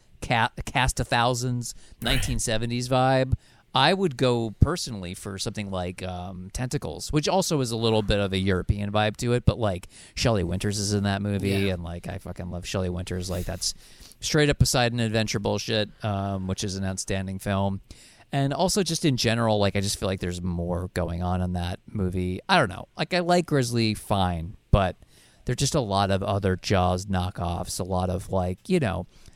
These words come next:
Speaker 1: a genre which I have decided it will now be referred to as shark and awe,
Speaker 2: <laughs>
Speaker 1: um, that I would be more likely to, to, to pick up first.
Speaker 2: I like
Speaker 1: And
Speaker 2: it.
Speaker 1: that's, that's just, that's me being real.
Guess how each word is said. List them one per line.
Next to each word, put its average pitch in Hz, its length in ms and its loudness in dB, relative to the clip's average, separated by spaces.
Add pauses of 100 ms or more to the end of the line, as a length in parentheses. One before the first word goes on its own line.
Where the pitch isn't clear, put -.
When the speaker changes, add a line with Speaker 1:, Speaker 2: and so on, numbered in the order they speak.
(340)
Speaker 1:
a 151 60 8
genre 156 440 8
which 123 180 4
I 120 140 6
have 117 140 4
decided 107 560 4
it 98 120 2
will 92 280 0
now 101 220 4
be 104 120 4
referred 98 400 2
to 95 220 2
as 90 120 2
shark 104 360 0
and 101 100 0
awe, 92 320 0 (420)
Speaker 2:
<laughs> - 400 0
Speaker 1:
um, 92 680 2 (220)
that 113 300 4
I 110 140 6
would 107 160 2
be 110 120 0
more 104 300 2
likely 95 400 -2
to, 92 100 -6 (200)
to, 101 160 -6
to - 280 -8
pick - 260 0
up 98 220 -10
first. - 480 -12 (220)
Speaker 2:
I 151 80 -12
like 107 160 -2
Speaker 1:
And 95 80 -6
Speaker 2:
it. 98 40 -4
Speaker 1:
that's, - 380 -8
that's - 320 -8
just, 98 240 -8 (340)
that's 147 180 -2
me 139 160 0
being 131 280 0
real. 90 380 -4